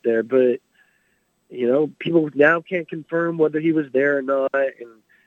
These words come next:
it sounded like it was the assistants that were there. I, I, you know, this has been kind of, you know, a bunch of hearsay when it comes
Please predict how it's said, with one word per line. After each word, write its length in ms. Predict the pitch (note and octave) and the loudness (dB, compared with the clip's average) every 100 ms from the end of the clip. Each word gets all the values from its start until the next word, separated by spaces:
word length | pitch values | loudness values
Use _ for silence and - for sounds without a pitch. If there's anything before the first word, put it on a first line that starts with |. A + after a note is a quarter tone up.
| _ _ | _ _
it 60 | A#2 | -12
sounded 220 | D3+ D#3+ | -4 0
like 240 | D#3 D#3 D3+ | 2 0 0
it 100 | D3 | -2
was 140 | D3 | -2
the 140 | D3 D3 | 0 0
assistants 580 | - C#3+ D3 D3+ C#3+ - | 2 -2 -2 -4 -10 -2
that 160 | C#3+ | 0
were 120 | C3+ C#3 | 0 2
there. 340 | C#3+ C#3+ C#3+ - _ _ _ _ | 2 2 -2 -8 _ _ _ _
I, 300 | - - D#3+ - - | -12 -6 -6 -6 -6
I, 180 | D#3+ - - | -4 -4 -2
you 140 | F3+ | 4
know, 260 | F3 F3 E3 _ _ _ _ _ | 4 4 0 _ _ _ _ _
this 260 | G3 F#3 B3+ F#3+ | 0 2 2 0
has 160 | E3 | -4
been 540 | D3 D#3+ D#3+ D#3+ C#3 - | 0 2 2 -4 -10 -8
kind 240 | D#3 D#3+ | -4 0
of, 280 | D3+ C#3 B2+ - | 0 0 -6 -14
you 120 | - C#3 | -6 -2
know, 320 | C3+ C3 C3 | 0 0 -2
a 120 | C#3+ | -8
bunch 260 | B2 F3+ A3 | 0 0 2
of 80 | A2+ | -2
hearsay 640 | - F#3+ - A#2+ G2+ - _ _ _ _ _ _ _ _ _ _ _ _ | 2 2 2 -6 -6 -10 _ _ _ _ _ _ _ _ _ _ _ _
when 180 | - D#3 | -2 0
it 140 | C3 | 2
comes 220 | E3 D3 | 0 -4